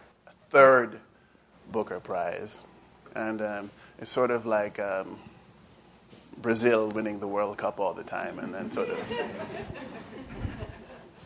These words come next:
being cool about winning the next one, but we can understand why it would be a glorious thing. His most recent novel, and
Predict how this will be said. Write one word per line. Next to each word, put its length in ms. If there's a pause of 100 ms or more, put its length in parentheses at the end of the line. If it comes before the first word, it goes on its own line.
(240)
being 260
cool 440
about 600 (640)
winning 240
the 100
next 340
one, 340
but 340 (640)
we 140
can 180
understand 720
why 420 (140)
it 180 (680)
would 200
be 400 (280)
a 80
glorious 720 (160)
thing. 300 (440)
His 120
most 220
recent 320
novel, 400 (380)
and 580